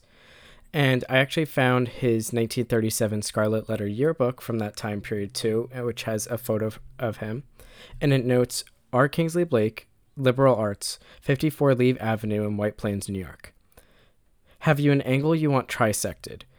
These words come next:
Would you like to know the odds against you in a game of chance? Then consult Kingsley Blake,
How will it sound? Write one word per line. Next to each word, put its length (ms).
Would 160
you 120
like 160
to 140
know 160
the 180
odds 220
against 360
you 60
in 80
a 60
game 200
of 140
chance? 480
Then 140
consult 480
Kingsley 400
Blake, 460